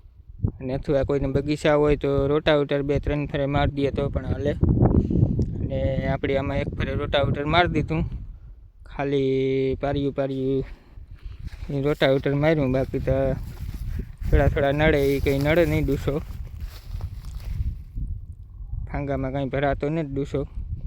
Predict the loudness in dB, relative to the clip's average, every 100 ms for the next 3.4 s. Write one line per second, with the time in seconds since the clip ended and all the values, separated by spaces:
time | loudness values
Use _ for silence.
0 | -10 -12 -16 -18 -18 -14 -6 -2 -2 0
1 | 0 0 -2 0 0 2 4 4 4 2
2 | -2 -4 -2 -2 0 0 2 0 0 0
3 | 0 0 -2 -2